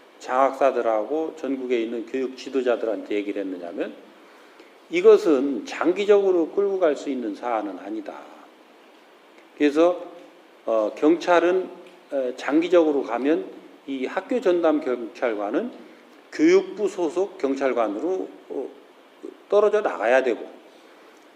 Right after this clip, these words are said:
학교를 얼만큼 이해하면서 학교와 충돌이 나지 않는 경찰 활동을 할 수 있는 영역으로 바뀌어가야 된다. 그러면서, 어, 결국은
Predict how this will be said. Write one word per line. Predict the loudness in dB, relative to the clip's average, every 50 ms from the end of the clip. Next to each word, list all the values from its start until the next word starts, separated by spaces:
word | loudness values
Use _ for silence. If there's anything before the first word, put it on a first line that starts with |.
| _ _ -4
학교를 | -2 0 0 0 0 2 4 6 8 8 6 6
얼만큼 | 6 6 6 8 6 6 4 2 0 0 0 0 0 -4
이해하면서 | -4 0 4 4 6 4 4 2 0 0 0 0 -2 -4 -4 -2 0 0 0 0 -2 -8 -16 -20 -20 -10
학교와 | -8 -8 -8 -8 -4 0 2 4 4 4 2 -2 -4
충돌이 | -8 -4 -2 -2 2 2 2 2 2
나지 | 2 2 2 2 0 0 -2 -2
않는 | -2 -2 -4 -2 0 2 2 0 0 -6 -10 -14 -18 -20 -20 -20 -10
경찰 | -4 0 0 0 0 0 -4 -2
활동을 | -2 -4 -4 -4 -6 -4 -4 -4 -4
할 | -4 -6 -6
수 | -4 -4 -4
있는 | -4 -4 -4 -4 -6 -4 -2
영역으로 | 0 0 0 2 0 0 -2 -2 -2 0 0 0 0 -2 -8 -16 -20 -20 -20 -20 -20 -20 -16
바뀌어가야 | -14 -14 -10 0 2 2 2 4 2 2 0 0
된다. | -4 -6 -6 -8 -12 -14 -14 -18 -20 -20 -20 -20 -20 -20 -20 -20 -20 -20 -20 -20 -20 -20 -20 -20 -20 -20 -20 -20 -20 -20 -20 -20 -18 -6
그러면서, | 4 4 6 8 8 8 6 6 4 2 2 2 0 -2 -8 -14 -18 -20 -20 -20 -20 -14
어, | -10 -6 -6 -4 -6 -6 0
결국은 | 4 6 6 6 4 2 2 2 2 0 0